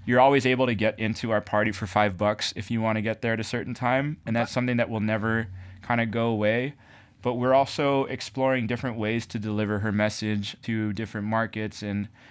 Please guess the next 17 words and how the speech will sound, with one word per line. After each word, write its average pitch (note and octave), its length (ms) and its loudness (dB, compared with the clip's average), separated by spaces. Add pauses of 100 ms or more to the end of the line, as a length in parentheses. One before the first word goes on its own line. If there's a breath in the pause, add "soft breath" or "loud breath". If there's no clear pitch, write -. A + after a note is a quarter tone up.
(140 loud breath)
you A#2 100 0
know, G#2+ 220 2
same B2 260 -4
way B2 120 2
that A#2 120 -2
Rhonda A#2 320 2
wears A#2 180 0
a A#2 140 -2
lot A2+ 220 0
of G2+ 40 -6
different A2 300 -6
outfits, A2 540 -2
we're A#2 180 0
able A2 300 -2
to - 140 -14
kind G#2+ 280 -2
of G#2 160 -2